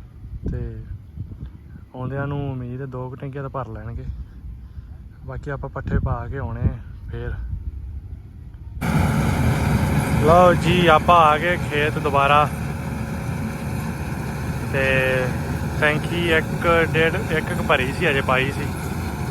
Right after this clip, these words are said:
ਇੱਕ ਮੇਰੇ ਆ ਕੇ ਪਾਤੀ। ਤਿੰਨ ਟੈਂਕੀਆਂ ਹੋ ਗਈਆਂ ਟਰਾਲੀ 'ਚ।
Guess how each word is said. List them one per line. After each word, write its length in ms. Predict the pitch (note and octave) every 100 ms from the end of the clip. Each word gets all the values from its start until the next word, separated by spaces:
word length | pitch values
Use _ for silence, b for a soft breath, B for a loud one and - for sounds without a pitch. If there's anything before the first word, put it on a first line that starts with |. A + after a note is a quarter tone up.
| C#3+
ਇੱਕ 140 | C#3+ D#3
ਮੇਰੇ 240 | D#3+ D3
ਆ 180 | C#3 B2+
ਕੇ 120 | C3+
ਪਾਤੀ। 400 | C#3 C3+ B2+ - - - - - - - - -
ਤਿੰਨ 200 | E3 E3
ਟੈਂਕੀਆਂ 380 | F3 F3 E3+ F3+
ਹੋ 80 | D#3+
ਗਈਆਂ 220 | B2 C#3 C#3
ਟਰਾਲੀ 400 | C#3+ C#3 D3
'ਚ। 120 | E3